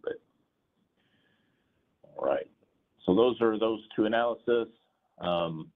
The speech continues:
there's some, also some handy features. If you go to diagnostics, you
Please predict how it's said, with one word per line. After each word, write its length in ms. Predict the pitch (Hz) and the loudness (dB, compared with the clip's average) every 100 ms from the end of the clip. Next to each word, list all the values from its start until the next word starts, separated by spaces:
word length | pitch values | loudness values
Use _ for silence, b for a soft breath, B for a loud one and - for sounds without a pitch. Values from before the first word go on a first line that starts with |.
| _ _ _ _ _ | _ _ _ _ _
there's 180 | 92 92 | -12 -4
some, 120 | 95 | 2
also 360 | 98 110 110 101 | 2 2 -2 -2
some 100 | 90 | -4
handy 360 | 110 107 98 95 | 0 0 0 0
features. 400 | 110 107 107 95 | -2 0 -2 0
If 100 | 82 | -6
you 80 | 82 | -2
go 140 | 90 | 0
to 100 | 85 | 0
diagnostics, 840 | 80 85 80 87 98 - - 92 - | 0 0 0 -2 -2 -2 -4 -4 -6
you 140 | 87 | -8